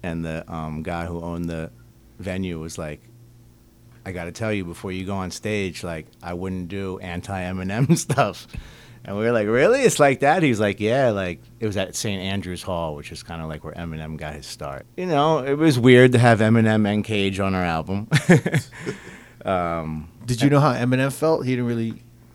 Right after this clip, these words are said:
Speaker 2: never, like, spoke about it, nothing?
Speaker 1: Neither of them ever really, like, came to us and were like, "That's fucked up, you have both of us on the album," you know? It was just like, I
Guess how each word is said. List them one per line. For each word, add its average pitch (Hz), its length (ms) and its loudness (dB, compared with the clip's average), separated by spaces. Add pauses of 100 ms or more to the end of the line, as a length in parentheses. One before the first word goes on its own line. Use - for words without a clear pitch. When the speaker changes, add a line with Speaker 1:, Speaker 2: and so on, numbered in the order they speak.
(160)
Speaker 2:
never, 113 280 -4
like, 104 180 -8
spoke 123 300 -4
about 120 320 0
it, 117 160 0
nothing? 120 380 -4 (120)
Speaker 1:
Neither 190 400 -2
of 202 80 -2
them 190 240 -2
ever 165 260 0
really, 151 280 -2
like, 123 180 -4
came 143 300 -4
to 104 80 4
us 92 200 -2
and 95 120 -6
were 92 80 -4
like, 92 200 -4
"That's 98 160 -10
fucked - 280 -6
up, 113 180 -4
you 92 100 -6
have 87 140 -6
both 87 240 -6
of 87 80 -6
us 87 180 -8
on 90 120 -8
the 85 80 -8
album," 82 420 -8
you 80 100 -12
know? 78 200 -10
It 80 80 -10
was 78 200 -14
just 78 200 -16
like, 78 220 -10 (800)
I - 40 -10